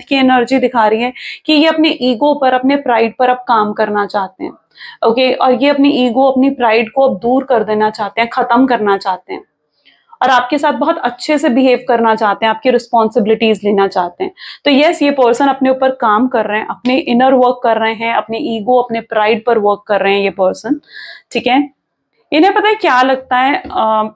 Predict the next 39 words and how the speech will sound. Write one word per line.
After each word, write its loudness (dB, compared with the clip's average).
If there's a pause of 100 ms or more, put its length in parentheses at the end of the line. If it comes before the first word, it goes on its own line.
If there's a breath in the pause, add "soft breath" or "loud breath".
(140)
जो 2
मैं 2
इस -2
card 2
को 0
एकदम 0
hold 2
कर 0
कर 2
जो 0
मुझे 0
एक -6
feeling -4
आई 0
ना, -2
was 0
like, 0
it's 2
not 2
in 4
the 0
card, -2
but 0
मुझे 0
ऐसा 0
feel 0
हो 2
रहा 0
है -6 (360 loud breath)
कि 2
जैसे 2
आपके 0
partner 0
आपको -2
ये 2
कहना 0
चाहते 0
हैं 0
कि, 0